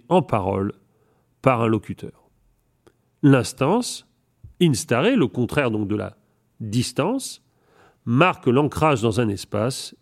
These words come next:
et dans un temps singulier. Les pronoms je et tu ne sont deux instances pleines qu'en discours, c'est du discours et du discours seul que les pronoms et les autres déictiques reçoivent réalité et substance, je cite, «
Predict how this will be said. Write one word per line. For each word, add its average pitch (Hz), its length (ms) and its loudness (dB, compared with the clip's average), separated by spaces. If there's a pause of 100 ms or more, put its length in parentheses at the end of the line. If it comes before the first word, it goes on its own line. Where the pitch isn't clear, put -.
et 131 80 2
dans 104 220 -2
un 98 60 -4
temps 135 200 -6
singulier. 98 500 -6 (1400)
Les 120 140 0
pronoms 131 500 2 (320)
je 123 480 2
et 110 120 0
tu 160 420 -4 (640)
ne 123 140 4
sont 139 260 0
deux 127 240 2
instances 123 440 -2
pleines 117 480 -2 (600)
qu'en 175 160 2
discours, 123 680 -2 (360)
c'est - 200 0
du 107 140 -2
discours 151 500 2
et 123 40 2
du 117 120 0 (120)
discours 120 400 -8
seul 117 400 -6 (480)
que 120 100 2
les 117 120 4
pronoms 160 400 2
et 120 120 0
les 110 180 2
autres 131 240 0
déictiques 110 520 -4
reçoivent 120 500 -2
réalité 127 480 0
et 107 60 0
substance, 135 600 -8
je 107 120 -4
cite, « - 440 -6